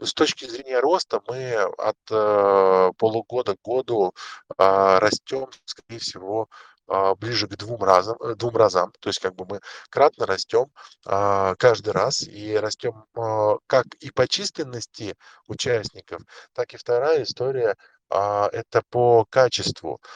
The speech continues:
а, по качеству того продукта, который мы в состоянии давать. То есть мы, а, каждый раз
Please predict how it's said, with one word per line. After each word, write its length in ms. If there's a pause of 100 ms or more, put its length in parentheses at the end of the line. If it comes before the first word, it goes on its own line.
(200)
а, 280
по 120
качеству 480
того 520
продукта, 500
который 360
мы 180
в 20
состоянии 580
давать. 380
То 100
есть 140 (340)
мы, 720 (140)
а, 760
каждый 280
раз 260